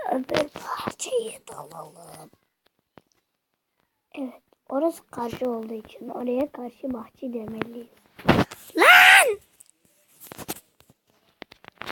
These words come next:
Sen kimsin, yorumlara yaz, gel buraya. Kafanı düttürleyeceğim seni. Slenderman.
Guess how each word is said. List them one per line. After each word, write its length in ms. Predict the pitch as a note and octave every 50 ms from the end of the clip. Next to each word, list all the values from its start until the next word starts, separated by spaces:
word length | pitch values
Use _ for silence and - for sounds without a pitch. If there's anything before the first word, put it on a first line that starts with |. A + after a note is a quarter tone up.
| - - - - -
Sen 160 | - - F4 F4
kimsin, 380 | - F4+ F4 E4+ - F4 D4
yorumlara 500 | C#4 C4+ C4+ C4 C4+ C4+ C4 C4 C4 D#4+
yaz, 320 | E4 D4+ C#4 C#4+ D4 - -
gel 260 | - B3+ C4 D#4 -
buraya. 280 | C#4+ A#3+ A#3 B3 C#4+ - - - _ - - - _ _ - - - - - - - - - - -
Kafanı 440 | - B3+ - - C#4+ D#4 E4+ E4 C4
düttürleyeceğim 720 | C#4 - - - C#4+ C4 - C4+ C4 C4 B3+ C#4 B3 B3+
seni. 260 | - - - C4 C4 - - _ - - - - _ _ _ _ _ _ _ _ _ _ _ _ _ _ _ _ _ _ - - - - - - - - - _ _ - - - _ -
Slenderman. 840 | - - - - C4 B3 B3+ B3 A#3+ A#3+ - - - D#4 C4 B3